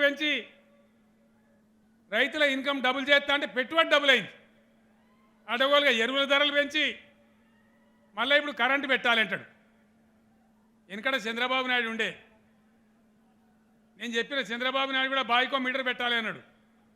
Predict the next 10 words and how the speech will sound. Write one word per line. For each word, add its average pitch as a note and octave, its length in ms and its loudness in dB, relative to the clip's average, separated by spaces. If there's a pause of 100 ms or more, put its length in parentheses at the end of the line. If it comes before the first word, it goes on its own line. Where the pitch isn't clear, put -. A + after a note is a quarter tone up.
(960)
ఇక A#3+ 180 -2
బాయికి B3 300 2
ఎందుకురా C4+ 300 -2
బాయ్, C4 180 0
మాకు C4 180 -2
తెలంగాణకి B3+ 580 -4
మనిషికో B3 380 -4
మీటర్ B3+ 260 -4
పెట్టు, B3 240 -2 (1400)
అందరం C#4+ 300 2